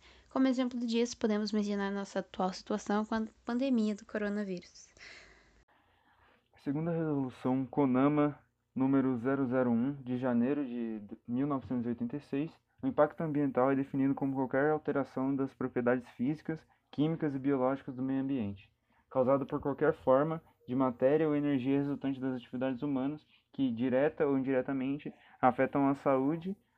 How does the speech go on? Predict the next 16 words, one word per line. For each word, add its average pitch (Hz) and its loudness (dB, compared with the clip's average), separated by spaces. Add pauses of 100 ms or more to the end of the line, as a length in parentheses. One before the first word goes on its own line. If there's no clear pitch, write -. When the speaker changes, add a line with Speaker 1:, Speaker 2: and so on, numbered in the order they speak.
Speaker 2:
a - -6
segurança 139 2
e 156 2
o 147 2
bem-estar 143 2
da 139 4
população. 139 0 (300)
Dentre 156 -2
os 151 -12
principais 160 -2
impactos 147 -2
ambientais 127 -2
negativos 123 -4
causados 117 0
pelo 127 -2
homem, 131 0